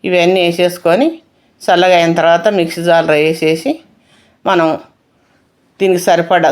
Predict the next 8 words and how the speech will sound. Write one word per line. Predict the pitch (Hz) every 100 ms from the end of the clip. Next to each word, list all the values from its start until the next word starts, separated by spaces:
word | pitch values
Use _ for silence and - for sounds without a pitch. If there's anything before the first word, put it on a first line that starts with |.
| 170
సాల్ట్ | 175 165 160 170 - 170
రెండు | 160 160
స్పూన్లు, | 170 165 151 - - _ _ -
మీకు | 196 185 190
తక్కువ | 170 190 175
అయితే | 262 262
మళ్ళీ | 175 160
వేసుకోండి. | 165 - 147 151 160